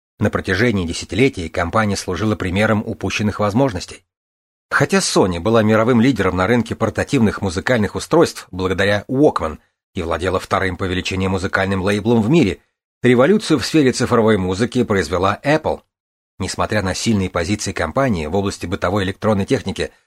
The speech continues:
смартфонов и игр, её также вытеснили из индустрии мобильных телефонов,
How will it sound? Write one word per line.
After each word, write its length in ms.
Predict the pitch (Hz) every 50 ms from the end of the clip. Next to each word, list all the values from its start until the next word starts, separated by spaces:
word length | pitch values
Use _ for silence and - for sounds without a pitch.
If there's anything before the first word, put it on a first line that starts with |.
| _ _
смартфонов 640 | - - 98 92 87 - - 127 120 107 101 - 120
и 160 | 123 139 135
игр, 200 | 98 - 76 - _ _ _ _ _ _ _
её 240 | - 123 120 127 131
также 400 | 127 - - 175 156 123 110 117 107
вытеснили 500 | 120 156 151 131 - - 135 127 117 113
из 180 | 113 104 107
индустрии 420 | 117 110 98 - - - 117 123 120
мобильных 440 | 117 117 110 117 127 131 131 107
телефонов, 560 | - 135 139 143 - - 185 147 104 - -